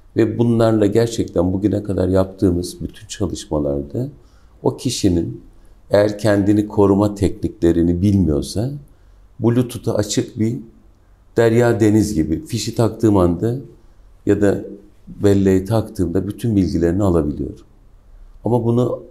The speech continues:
alabilirken etik kurallar ve bütünün hayrına yapmak zorundayız. Çünkü ektiğimizi biçiyoruz. Eğer biz bir bıçağı kötülüğe kullanırsak insan hayatına son veririz.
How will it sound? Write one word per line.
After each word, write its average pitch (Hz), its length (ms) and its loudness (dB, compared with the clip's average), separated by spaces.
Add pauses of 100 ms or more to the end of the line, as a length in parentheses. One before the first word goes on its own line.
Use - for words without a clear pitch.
(320)
alabilirken 113 800 -2 (680)
etik - 340 -8
kurallar 107 680 0
ve 107 260 2 (840)
bütünün 110 380 -2
hayrına 101 380 2
yapmak 95 420 0
zorundayız. 80 640 -2
Çünkü 113 500 -2 (460)
ektiğimizi 107 640 2
biçiyoruz. - 600 -8 (460)
Eğer 104 240 2
biz 107 220 -6
bir 110 200 0
bıçağı 104 560 0 (720)
kötülüğe 110 500 2
kullanırsak 107 680 0 (520)
insan 104 320 2
hayatına 78 440 0
son 76 340 -2
veririz. 117 440 -8